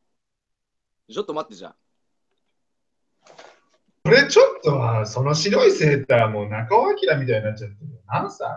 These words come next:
Speaker 2: 本当に。まだ三十？え？
Speaker 1: あんたと同い年ですよ。
Speaker 2: ま
Speaker 1: これでどう？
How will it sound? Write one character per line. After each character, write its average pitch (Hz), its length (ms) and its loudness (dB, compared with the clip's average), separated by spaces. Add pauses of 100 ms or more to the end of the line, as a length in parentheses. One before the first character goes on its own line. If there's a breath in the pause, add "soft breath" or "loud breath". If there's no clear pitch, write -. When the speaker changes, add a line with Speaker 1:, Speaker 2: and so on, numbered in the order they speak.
(120)
Speaker 2:
本 110 260 -10
当 104 120 -12
に。 101 280 -14 (1900)
ま 226 100 2
だ 262 80 2
三 269 260 0
十？ - 380 -8 (580)
え？ 202 240 -6 (800)
Speaker 1:
あ 202 140 -2
ん 226 80 -4
た 254 100 -6
と 196 140 -8
同 214 80 -8
い - 20 -6
年 196 180 0
で - 100 -16
す 101 80 -18
よ。 - 100 -16 (2250)
Speaker 2:
ま - 140 -20 (300)
Speaker 1:
こ 196 100 -8
れ 220 60 2
で 214 100 2
ど 185 140 0
う？ - 20 -12